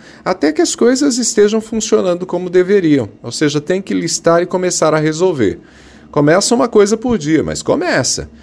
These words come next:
Além disso, crie pequenas rotinas que tragam previsibilidade ao seu dia. Não precisa planejar tudo, mas ter uma estrutura básica, funcional, pode fazer uma diferença enorme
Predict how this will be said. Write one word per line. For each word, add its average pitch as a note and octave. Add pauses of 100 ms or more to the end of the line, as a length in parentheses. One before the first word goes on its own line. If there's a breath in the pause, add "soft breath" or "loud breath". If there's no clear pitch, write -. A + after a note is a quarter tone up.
(180 loud breath)
Além E3+
disso, C#3+
crie G#3+
pequenas F#3
rotinas B2+
que C#3
tragam D3+
previsibilidade E3
ao C3
seu D3+
dia. G#2+ (340 loud breath)
Não E3+
precisa E3
planejar C#3
tudo, C3
mas G#2+
ter -
uma A#2
estrutura B2
básica, G#2+
funcional, C3 (380 loud breath)
pode E3+
fazer C#3+
uma D3+
diferença C#3
enorme C#3